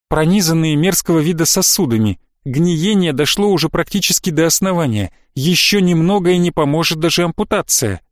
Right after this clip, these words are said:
На всякий случай подхожу к Тин поближе, в качестве моральной поддержки. Да и прикрывать ее аурой так гораздо проще. Это у Раджа энергии столько, что он еще часа два здесь беседовать может,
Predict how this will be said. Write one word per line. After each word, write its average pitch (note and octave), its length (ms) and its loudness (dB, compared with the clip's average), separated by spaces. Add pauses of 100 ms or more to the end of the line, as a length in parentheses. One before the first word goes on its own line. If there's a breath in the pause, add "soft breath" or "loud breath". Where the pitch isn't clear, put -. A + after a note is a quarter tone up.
(420)
На D#3+ 160 -4
всякий F#3+ 320 -2
случай F3+ 440 0
подхожу D#3 440 -4
к - 80 -18
Тин E3+ 240 -2
поближе, E3+ 640 -2 (200)
в - 100 -16
качестве G3 500 -2
моральной E3+ 460 0
поддержки. D3 640 -2 (320)
Да C3 120 -2
и F3 140 0
прикрывать E3 640 -2
ее D3+ 320 2
аурой D3 340 0
так C#3 200 -4
гораздо D3 340 0
проще. A2 480 -2 (500)
Это D#3+ 220 -2
у G3 120 2
Раджа D3 420 0
энергии D#3+ 400 0
столько, F#3+ 380 0
что E3 180 -2
он E3 80 0
еще E3+ 340 -2
часа F#3 300 0
два E3 240 0
здесь B2+ 260 -2
беседовать C#3 540 -2
может, C3 320 -2